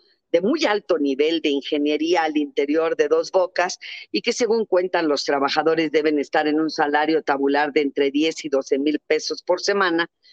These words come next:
pero solo les pagan cinco mil cuatrocientos pesos con la autorización de este pseudo líder sindical, que no les cobra las cuotas sindicales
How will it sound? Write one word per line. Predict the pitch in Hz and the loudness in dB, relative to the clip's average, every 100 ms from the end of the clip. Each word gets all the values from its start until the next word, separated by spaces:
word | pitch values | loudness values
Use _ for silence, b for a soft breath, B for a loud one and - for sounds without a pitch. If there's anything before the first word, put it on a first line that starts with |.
| _ | _
pero | - 175 | 0 0
solo | - 196 180 | 2 2 2
les | 143 - | 0 -2
pagan | 156 160 156 151 | 0 0 0 -2
cinco | - 143 139 | -2 -2 0
mil | 147 151 | 0 0
cuatrocientos | 147 139 135 - 147 135 127 | -2 -2 -4 -2 -4 -2 -6
pesos | - 143 143 143 - b _ _ | -2 -2 0 -4 -4 b _ _
con | 170 165 | -2 0
la | |
autorización | 151 143 135 131 151 127 151 151 143 - B _ | 0 0 -2 -2 -2 -4 -2 0 -2 -4 B _
de | - 160 | 0 0
este | - 165 | 0 -2
pseudo | - 147 139 | -2 0 0
líder | 143 156 165 | 0 0 -2
sindical, | - 196 214 254 226 220 b _ _ | -4 -4 -2 0 0 -2 b _ _
que | - 139 | -4 -2
no | 139 180 | 0 0
les | 208 175 - | 0 -2 -2
cobra | 143 135 135 | -2 0 0
las | 135 - | -2 -2
cuotas | 143 135 131 | -2 -2 -4
sindicales | - 139 131 - 156 151 160 - | -4 -4 -4 -2 0 0 -4 -6